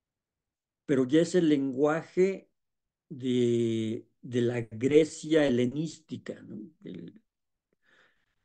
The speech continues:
del helenismo, ya es un ecoiné dialectos, como les dicen ellos. Ya no es el griego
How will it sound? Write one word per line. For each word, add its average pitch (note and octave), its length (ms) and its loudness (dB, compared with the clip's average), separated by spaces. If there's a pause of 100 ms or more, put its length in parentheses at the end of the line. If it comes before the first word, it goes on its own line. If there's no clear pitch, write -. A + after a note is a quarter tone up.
(460)
del B2+ 220 0
helenismo, A#2+ 680 2
ya D3+ 140 0
es D3+ 160 -2
un D3 140 2
ecoiné C3+ 480 0
dialectos, B2 800 0
como A#2 200 -14
les A#2 160 -18
dicen B2 400 -12
ellos. - 400 -14
Ya E3 140 6
no D#3+ 100 4
es E3 160 2
el B2+ 220 2
griego D3 580 4